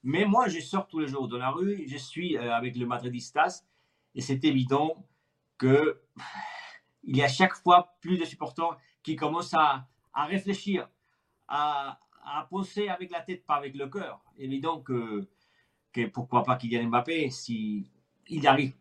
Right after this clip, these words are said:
Qu'est-ce que vous pensez ? Si Kylian arrive au Real Madrid, il commence à marquer des buts,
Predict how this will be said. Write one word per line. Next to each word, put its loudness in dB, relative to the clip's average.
Qu'est-ce 8
que 4
vous 6
pensez ? 0
Si -4
Kylian 0
arrive 0
au 4
Real -2
Madrid, -4
il -20
commence -8
à -8
marquer -8
des -4
buts, -12